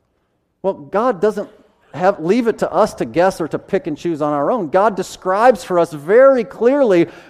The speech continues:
what a virtuous life looks like. You might want to just jot down in your notes First Timothy chapter three or Titus chapter one.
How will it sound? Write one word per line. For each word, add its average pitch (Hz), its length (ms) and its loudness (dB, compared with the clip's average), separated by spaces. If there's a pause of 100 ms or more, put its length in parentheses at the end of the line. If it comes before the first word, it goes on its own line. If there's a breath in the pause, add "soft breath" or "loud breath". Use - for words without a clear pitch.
what 208 180 4
a 202 60 4
virtuous 220 520 2
life 190 300 4
looks 247 260 -2
like. 160 220 2
You 226 80 -6
might 226 220 2
want 185 140 0
to 180 60 -4
just 156 200 -8
jot 175 260 2
down 165 220 -2
in 160 100 -4
your 147 140 -4
notes 151 260 -2
First - 300 -4
Timothy 175 340 -2
chapter 151 400 -2
three 139 560 -2 (400 soft breath)
or 135 140 -4
Titus 175 420 0
chapter 143 420 -2
one. 123 380 -6